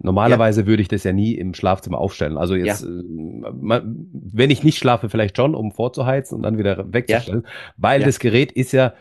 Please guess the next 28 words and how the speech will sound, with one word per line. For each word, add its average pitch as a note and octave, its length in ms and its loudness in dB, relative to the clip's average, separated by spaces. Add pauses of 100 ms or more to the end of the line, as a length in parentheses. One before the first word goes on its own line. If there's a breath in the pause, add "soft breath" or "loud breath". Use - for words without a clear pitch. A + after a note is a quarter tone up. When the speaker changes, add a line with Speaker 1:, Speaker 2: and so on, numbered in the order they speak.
(260 soft breath)
Speaker 1:
äh, A2+ 240 2
im A2 100 -2
End-, C3 180 0
gut, D#3 260 2
es - 140 -2
wiegt B2 220 -4
dreißig A#2 300 0
Kilo, A#2+ 280 0
aber G#2+ 180 -2
es G2+ 140 -6
ist - 300 -8
vom, G#2+ 300 0
von G2+ 180 -2
den F#2+ 180 -4
Einstellungen, G2+ 800 0 (140)
äh, G2 220 -2 (240)
muss A2 180 -2
ich A2 160 -6
echt B2+ 180 -2
sagen, B2 300 -2 (420 soft breath)
es - 140 -6
ist A2 120 -2
alles A#2 280 0
beschrieben, A#2+ 560 -2
wie, A2 180 -2
wie G2+ 380 -4
vorzugehen G#2 600 0
ist. D3+ 280 -2